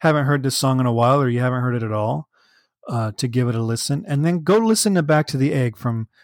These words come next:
from top to bottom and tell me what you think. Is this, uh, the horrible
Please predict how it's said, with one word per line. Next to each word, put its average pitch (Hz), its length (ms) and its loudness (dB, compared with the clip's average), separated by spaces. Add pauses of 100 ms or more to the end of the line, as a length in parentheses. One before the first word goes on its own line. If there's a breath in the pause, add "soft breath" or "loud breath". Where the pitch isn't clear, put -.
(140 soft breath)
from 123 160 -4
top 143 300 0
to 139 80 -2
bottom 117 420 0 (400)
and 120 400 0 (440)
tell 156 140 2
me 139 120 4
what 127 220 0
you 120 60 -4
think. - 340 -10 (180)
Is 151 240 0
this, 165 360 0 (800)
uh, 117 400 0 (420)
the 131 100 0
horrible 156 720 2